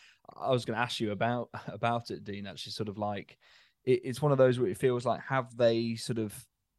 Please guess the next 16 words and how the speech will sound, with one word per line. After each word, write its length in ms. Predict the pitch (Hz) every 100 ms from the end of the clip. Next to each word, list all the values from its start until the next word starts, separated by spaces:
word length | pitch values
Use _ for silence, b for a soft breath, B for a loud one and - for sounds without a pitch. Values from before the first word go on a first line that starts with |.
| _ _ _ -
has 140 | 135
Warnock 300 | 147 156 123
doing 180 | 127 127
such 200 | 117 131
a 20 |
good 240 | 113 131 113
job 340 | 117 113 101 - _ _ _ _
in, 160 | 113 117
in 160 | 117
that 120 | 113 -
six-month 380 | 101 98 113 -
period? 380 | 117 107 85
Has 140 | 76 101
that 160 | 113
sort 140 | 110
of 40 | 95